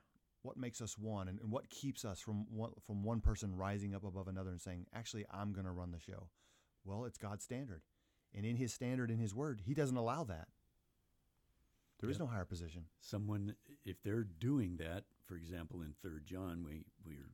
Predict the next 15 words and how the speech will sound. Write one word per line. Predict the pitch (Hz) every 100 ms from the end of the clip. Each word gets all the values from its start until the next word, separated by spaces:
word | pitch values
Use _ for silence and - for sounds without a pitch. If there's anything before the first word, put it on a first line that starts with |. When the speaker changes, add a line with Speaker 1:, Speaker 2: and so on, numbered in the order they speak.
| _
Speaker 2:
told | - 82
about | 78 80 82
Diotrephes, | 85 80 92 - - 69 78 95 92
Speaker 1:
Mm. | 95 95 87 82
Speaker 2:
who | 80
loved | 87 76
to | 78
have | 87 80
the | 80
preeminence. | - 98 92 107 80 85 - - _ _ _ _ _ _ _ _ -
Well, | 104 104 -
he | - 117
has | 110 -
sinned. | - 101 65 - _ _ _ _ _ _ _ _ -
And | 95 85 95